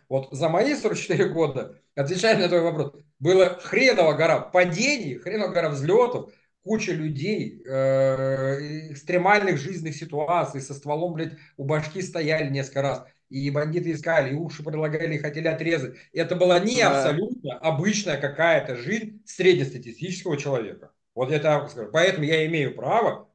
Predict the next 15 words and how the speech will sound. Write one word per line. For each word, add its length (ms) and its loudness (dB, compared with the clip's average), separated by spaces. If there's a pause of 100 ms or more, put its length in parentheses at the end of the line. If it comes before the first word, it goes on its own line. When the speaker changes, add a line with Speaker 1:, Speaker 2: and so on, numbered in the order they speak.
Speaker 1:
говорить 340 0
о 40 -10
каких-то 300 -12
вещах, 280 -2
потому 140 -6
что 80 -12
у 40 -10
меня 100 2
есть 160 2
этот 240 -6
опыт 240 -6
просто-напросто 600 -14
в 100 -16
жизни. 280 -18 (640)
Все. 280 -16